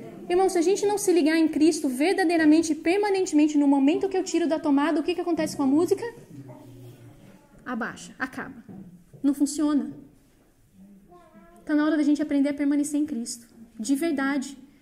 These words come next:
constantemente. Qual é o seu foco? Você é um cristão centrado no quê?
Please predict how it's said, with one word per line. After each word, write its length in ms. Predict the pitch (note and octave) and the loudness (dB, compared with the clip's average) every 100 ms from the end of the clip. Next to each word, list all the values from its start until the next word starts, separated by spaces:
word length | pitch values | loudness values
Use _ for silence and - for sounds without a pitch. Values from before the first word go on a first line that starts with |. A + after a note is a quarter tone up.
| _ | _
constantemente. 880 | - D#4+ D#4 D#4+ D#4 D4 B3+ C4+ - - - - - | 2 2 2 -2 0 0 0 -4 -8 -18 -20 -20 -4
Qual 220 | E4 F4+ | 0 2
é 80 | E4+ | 0
o 60 | |
seu 180 | E4 D#4+ | 0 -4
foco? 520 | D4+ - D4+ E4 - A3+ - - C4+ - - - _ _ _ _ - | -4 -2 -4 -4 -10 -16 -20 -20 -20 -20 -20 -20 _ _ _ _ -6
Você 300 | D4 - D#4+ | -4 0 0
é 100 | E4 | 2
um 80 | |
cristão 380 | D#4+ D4 - E4 | 2 -2 0 -2
centrado 520 | D#4+ D#4+ D4+ D#4 D4+ | 2 2 2 0 2
no 120 | D4 D4 | 2 2
quê? 320 | C#4+ A3+ | 0 -4